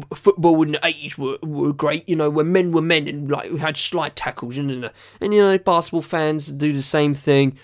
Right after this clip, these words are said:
Oh, yeah, nineties basketball was great 'cause everyone was, like, trying to beat Michael Jordan and, you know, fouls and there was hand checking and, you know, if you got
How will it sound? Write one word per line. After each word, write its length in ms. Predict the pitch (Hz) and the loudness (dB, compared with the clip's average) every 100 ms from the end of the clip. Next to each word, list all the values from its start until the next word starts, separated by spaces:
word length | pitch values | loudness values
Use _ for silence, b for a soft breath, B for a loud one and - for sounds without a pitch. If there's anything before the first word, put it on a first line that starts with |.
| B B | B B
Oh, 160 | 147 | 6
yeah, 220 | 170 160 156 | 6 2 -2
nineties 420 | 160 156 165 143 | -4 -6 -6 -6
basketball 500 | 156 135 - 143 139 | -6 -6 -8 -4 -4
was 120 | 135 | -4
great 440 | - 135 143 139 | -8 -2 0 0
'cause 160 | - 135 | -4 -2
everyone 280 | 143 135 135 | -2 0 -4
was, 160 | 135 | -4
like, 200 | 139 - | -6 -8
trying 240 | - 147 135 | -4 -2 0
to 60 | |
beat 240 | 131 147 135 | 0 -2 -2
Michael 300 | 139 - 139 | -8 -8 -10
Jordan 500 | - 147 143 131 127 | -2 0 0 -2 -4
and, 140 | 123 B B B | -6 B B B
you 100 | 139 | 0
know, 140 | 131 | 0
fouls 520 | 127 - 151 139 135 | -2 -2 0 0 -4
and 200 | 135 131 | -6 0
there 120 | 151 147 | 4 4
was 140 | 135 | 4
hand 320 | - 151 143 | -2 -4 -4
checking 440 | 139 131 - 135 127 | -4 -4 -4 -4 -2
and, 160 | 127 B B - | -2 B B -2
you 100 | 147 | 0
know, 100 | 135 | 0
if 120 | 139 | -2
you 80 | 147 | 2
got 260 | 151 - | 2 2